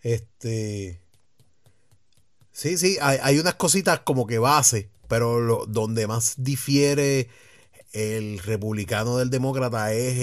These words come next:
en, en, en esto, eh, el neoliberalismo este que, que existe, que es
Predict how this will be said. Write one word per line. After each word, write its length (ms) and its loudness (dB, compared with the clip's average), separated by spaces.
en, 280 -4
en, 640 -6
en 300 -10
esto, 680 -2
eh, 400 -10
el 180 -4
neoliberalismo 1300 -2
este 420 -10
que, 220 -10
que 100 -12
existe, 540 -10
que 420 -4
es 300 -6